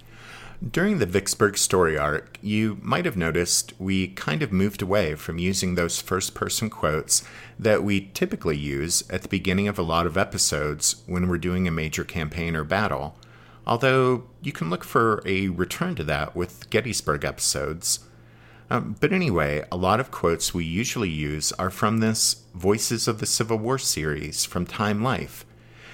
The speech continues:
And so if you missed it during these recent shows, and if you're interested in those first-person accounts,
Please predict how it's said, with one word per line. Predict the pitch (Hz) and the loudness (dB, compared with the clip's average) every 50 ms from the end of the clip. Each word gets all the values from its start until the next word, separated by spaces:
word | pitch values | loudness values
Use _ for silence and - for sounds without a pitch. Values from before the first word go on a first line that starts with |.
| - - | -14 -6
And | - - 143 139 143 139 | -2 0 0 0 2 2
so | - - 147 147 147 | 2 2 4 4 2
if | 143 - - | 2 0 0
you | 123 117 | 0 2
missed | 113 127 165 - - - | 2 2 2 0 0 0
it | - - - | -2 -2 0
during | 90 87 87 87 | 0 0 2 2
these | 87 82 80 - | 0 0 -2 -2
recent | 85 85 87 - - - - | -2 0 0 0 -2 -2 -2
shows, | - - 78 76 73 73 73 78 87 - - - - - - | -2 0 0 0 0 0 -2 -2 -2 0 -2 -2 -2 -4 -4
and | 92 92 92 95 | -2 0 2 0
if | 92 - - | 0 -2 0
you're | - 90 85 | -2 -2 0
interested | - 117 151 147 101 82 78 - - - 82 80 | 0 0 0 0 0 0 -2 -2 -2 -2 0 0
in | 82 80 80 | 0 -2 0
those | 80 80 80 78 78 - | 0 0 0 0 -2 -2
first-person | - - - 90 90 - - - - 101 98 - - 120 | -2 0 2 2 2 2 -2 0 0 0 0 2 0 -2
accounts, | 123 123 - - 85 76 73 76 - - - - | -2 -2 -2 -2 -2 0 0 -2 -2 0 0 0